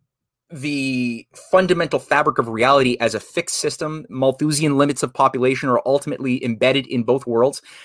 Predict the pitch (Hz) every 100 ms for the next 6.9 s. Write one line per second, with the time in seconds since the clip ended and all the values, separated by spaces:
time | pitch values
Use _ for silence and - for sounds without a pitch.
0 | - _ 135 123 120 - 156 156 - 151
1 | - 196 170 - 123 92 - _ _ 131
2 | 139 147 127 - - 131 151 151 127 127
3 | 120 139 139 - 131 - 147 - 127 110
4 | 110 113 - 131 127 127 120 - 170 -
5 | 98 - _ - - _ _ 127 120 120
6 | 127 127 127 151 131 135 202 98